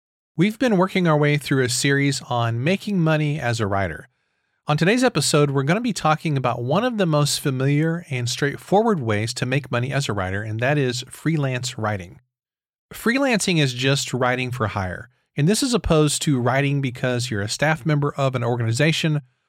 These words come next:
or you have writing responsibilities as part of a, of a larger overall job. Whenever you freelance, you are getting paid to write a specific piece or specific pieces of content.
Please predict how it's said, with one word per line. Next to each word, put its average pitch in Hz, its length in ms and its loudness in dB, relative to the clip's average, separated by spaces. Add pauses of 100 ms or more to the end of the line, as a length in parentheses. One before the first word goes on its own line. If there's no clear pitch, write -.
(200)
or 135 100 2
you 143 160 2
have 123 220 0
writing 180 400 2
responsibilities 127 880 0
as 117 80 -4
part 123 340 -4
of 117 160 -6
a, 107 300 0
of 113 100 -2
a 110 60 -2
larger 123 440 0
overall 117 360 0
job. 104 400 -4 (440)
Whenever 185 280 2
you 226 160 2
freelance, 151 600 0
you 143 140 2
are 190 80 4
getting 170 260 2
paid 139 300 -2
to 131 140 -4
write 117 220 0
a 113 100 -4
specific - 520 -2
piece 117 360 -2
or 113 180 -2
specific 123 460 -6
pieces 120 480 -2 (360)
of 120 120 -8
content. 175 560 0